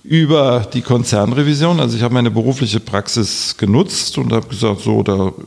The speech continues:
ist wirklich noch ein weißer Fleck auf der Landkarte."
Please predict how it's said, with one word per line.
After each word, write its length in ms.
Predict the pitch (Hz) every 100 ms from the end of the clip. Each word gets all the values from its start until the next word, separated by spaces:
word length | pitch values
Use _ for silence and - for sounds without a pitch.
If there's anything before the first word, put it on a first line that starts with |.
| 55 -
ist 220 | - - -
wirklich 260 | - 107
noch 120 | 117
ein 100 | 107
weißer 260 | 98 98 101
Fleck 260 | - 131 151
auf 140 | 131
der 120 | 127
Landkarte." 600 | 113 117 - 120 120 113